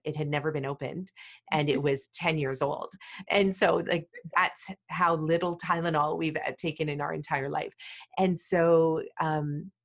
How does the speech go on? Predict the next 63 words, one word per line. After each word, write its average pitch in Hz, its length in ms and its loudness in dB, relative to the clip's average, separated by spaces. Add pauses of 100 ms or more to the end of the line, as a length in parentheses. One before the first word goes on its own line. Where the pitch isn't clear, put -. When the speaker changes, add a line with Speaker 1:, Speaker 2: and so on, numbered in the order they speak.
(120)
Speaker 1:
and 160 140 2
it 156 40 2
was 156 160 -2
interesting 165 360 -4
'cause 151 140 -4
I, 135 160 0
for 160 120 2
me, 165 180 0
I 156 60 2
was 139 140 -6
like, 143 180 -8
"Ooh, 175 260 0
Ty-," 165 260 -2
'cause 156 180 -8
I 156 140 2
know 170 180 2
the 147 120 -2
effects - 360 -6
of 135 80 -8
too - 140 -10
much - 240 -6
Tylenol, 139 480 -4
it - 80 -14
damages 139 460 -6
your 135 80 -4
Speaker 2:
Mm-hmm. 135 120 -8
Speaker 1:
liver. 175 300 -2 (320)
Now 143 340 2
that 139 180 0
is, - 260 -8
you 151 80 -2
know, 143 140 -4
the 147 80 -4
warning 143 400 -4
that's - 180 -12
going 143 260 -4
out 139 180 -12
to 135 220 -6 (340)
you 147 80 0
know, 139 100 -2 (160)
parents 147 300 -2 (180)
everywhere 147 360 -2
Speaker 2:
Mm. 139 60 -2
Speaker 1:
where 143 120 -2
it - 180 -10
used - 140 -10
to - 100 -12
be 151 120 -2
like, 147 100 -4 (160)
"Just - 300 -4
give 165 180 -6
your 131 80 -8 (100)
kid 147 140 -12 (180)
Tylenol, 202 600 2
and 143 80 -2
if - 140 -6
they 135 100 -4 (140)
cry, 190 240 2 (140)
give 170 100 -8
them 139 120 -4 (100)
Tylenol. 185 460 2
If - 60 -10
they - 80 -10